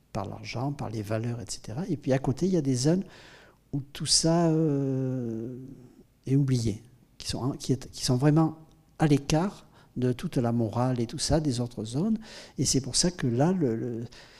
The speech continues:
c'est le lieu où tout se passe finalement, enfin à peu près, euh,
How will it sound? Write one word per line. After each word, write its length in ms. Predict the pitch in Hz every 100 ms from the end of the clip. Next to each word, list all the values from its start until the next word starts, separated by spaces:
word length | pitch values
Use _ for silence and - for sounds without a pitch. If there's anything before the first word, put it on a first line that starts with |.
| - -
c'est 220 | - 139
le 120 | 131
lieu 260 | 123 160 202
où 160 | 151
tout 200 | 127 185
se 140 | - 143
passe 360 | 135 131 -
finalement, 560 | 123 117 107 110 123 175 120
enfin 220 | 131 120
à 60 |
peu 120 | - 135
près, 300 | - 117 - _ _ _ -
euh, 240 | 101